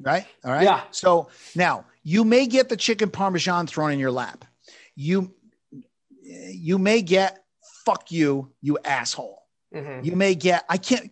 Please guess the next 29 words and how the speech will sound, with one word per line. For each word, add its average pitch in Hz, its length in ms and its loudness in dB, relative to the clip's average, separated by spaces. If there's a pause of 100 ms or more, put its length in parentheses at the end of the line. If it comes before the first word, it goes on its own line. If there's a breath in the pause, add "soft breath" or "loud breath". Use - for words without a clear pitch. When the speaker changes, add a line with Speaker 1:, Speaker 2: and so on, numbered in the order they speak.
(120)
Speaker 1:
you 220 140 4
brought 226 260 2
me 220 140 -2
to - 140 -4
your 208 180 0
family. 220 460 -2
You, 247 260 0
you 247 180 -2
introduced 233 520 0
me 214 80 2
to - 140 -6
your 185 140 2
mother, 151 540 0 (160)
you 131 120 -8
son - 420 -2
of 127 100 -8
a 123 120 -8 (160)
gun," 107 300 -8 (240)
right? 151 180 0
Speaker 2:
Yeah. 233 160 -6 (400 loud breath)
Yep. - 100 -2
Speaker 1:
Okay. 139 240 -2 (460 soft breath)
So - 140 -6
you 156 200 0
may 190 160 0
hear 196 220 0
all 226 260 2
of 139 120 -4
that. 107 260 -12